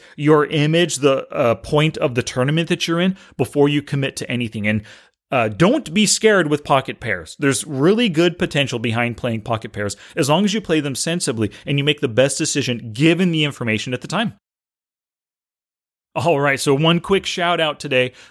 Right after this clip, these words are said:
Lee Watts, Joaquim Zacherson, N J D, Jason Taylor, Werewolf, Pierre, Matthew Rose,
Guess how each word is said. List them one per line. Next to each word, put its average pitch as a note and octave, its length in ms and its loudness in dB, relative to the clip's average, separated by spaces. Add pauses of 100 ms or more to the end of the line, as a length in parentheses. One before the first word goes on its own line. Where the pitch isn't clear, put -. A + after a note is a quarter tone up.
Lee G#3 320 0
Watts, D3+ 480 2
Joaquim A3 680 -4
Zacherson, C#3+ 800 -2 (240)
N C#4+ 200 2
J A#3 200 0
D, D3+ 420 -2
Jason B2 440 -4
Taylor, A#2 420 -4 (100)
Werewolf, A3+ 640 2
Pierre, G#3+ 480 -2 (200)
Matthew B2 540 -2
Rose, G3+ 380 2